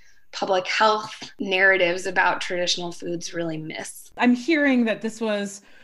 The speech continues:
Speaker 2: one of those projects that was truly biocultural. You know, you really got down to the work of what traditional food meant and how it's being, like you said, cultural persistence.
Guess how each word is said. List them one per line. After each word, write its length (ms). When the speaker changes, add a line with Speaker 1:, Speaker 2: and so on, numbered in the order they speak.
Speaker 2:
one 240
of 120
those 220
projects 540
that 140
was 280
truly 340
biocultural. 1000
You 140
know, 260
you 180
really 360
got 300
down 340
to 60
the 80
work 340
of 140
what 140
traditional 380
food 200
meant 400
and 160
how 200
it's 160
being, 460
like 160
you 80
said, 360
cultural 360
persistence. 760